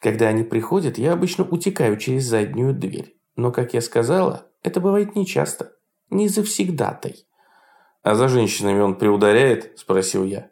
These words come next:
«Не слышал насчёт него жалоб, преследует, что-нибудь такое?» «Да нет. Это ты о чём? Куда это ты клонишь?»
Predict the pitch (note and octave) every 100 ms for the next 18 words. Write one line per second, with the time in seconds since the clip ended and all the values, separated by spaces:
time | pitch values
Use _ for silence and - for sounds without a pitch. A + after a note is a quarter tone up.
0 | _ A#2 A#2+ F#3 F#3+ E3 C#3 B2 B2 A2
1 | G2+ F#2+ F#2+ F#2 A2+ A2+ G#2+ - - G2+
2 | - F#2+ G#2 A#2 G#2 - - G#2+ G2+ -
3 | G#2 - G#2+ G2+ - - _ - _ _
4 | _ C3+ B2 A2 G#2+ G#2+ F3 - _ -
5 | F#3+ F#3+ A3+ A3+ G#3+ - - - G3+ C4
6 | C4 - B3+ - G#3+ A2+ A2+ - -